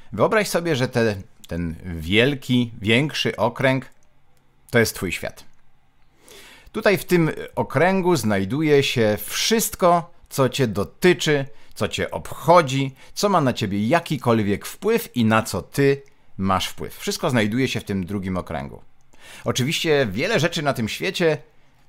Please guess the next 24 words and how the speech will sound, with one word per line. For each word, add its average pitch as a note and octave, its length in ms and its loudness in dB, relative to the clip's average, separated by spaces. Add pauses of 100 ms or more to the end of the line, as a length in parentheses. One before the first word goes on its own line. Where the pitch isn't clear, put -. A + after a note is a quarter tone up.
(440)
cię A#3 120 -4
po A#3 100 0
prostu F#3+ 280 0
nie A#2 180 4
obchodzi, A2 680 4
nie F#2 180 -2
dotyczy, G2 1000 0
po D3 80 -10
prostu F#3 320 -4
cię D3+ 120 -2
nie D3+ 140 0
interesuje. B2+ 640 0 (560)
Nie B2 160 6
obchodzi C3 360 2
cię C3+ 120 0
na A2+ 80 2
przykład F#2+ 340 0
los, G#2 400 0 (440)
no - 340 2
może B2 360 4
trochę, A#2+ 540 4
ale G3+ 300 0
generalnie B2+ 520 2
pojedynczo A2 760 0